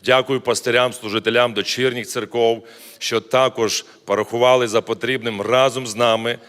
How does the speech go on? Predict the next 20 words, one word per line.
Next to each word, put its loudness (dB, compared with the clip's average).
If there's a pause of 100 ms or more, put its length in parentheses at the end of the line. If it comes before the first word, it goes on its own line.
(280)
провести 2 (200)
цей 0
час. 0 (1400)
Брати 0
і -4
сестри, 2
дорога 2
церква, 0 (1040)
також 2
всіх -4
вітаю 2
військових 0
сьогодні, -4 (280)
хто -4
з -8
нами, 2
хай 2
Господь 0
вас 4
благословить, -2